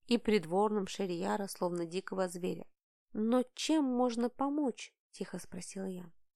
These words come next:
"Баха-сур, змеиный танец", произнес Наг.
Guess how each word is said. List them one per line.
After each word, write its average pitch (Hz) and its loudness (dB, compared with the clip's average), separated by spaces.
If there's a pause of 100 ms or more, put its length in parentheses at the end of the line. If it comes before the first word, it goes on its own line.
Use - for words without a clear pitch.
(540)
"Баха-сур, 214 -2 (300)
змеиный 185 -2
танец", 208 -8 (100)
произнес - -8
Наг. - -14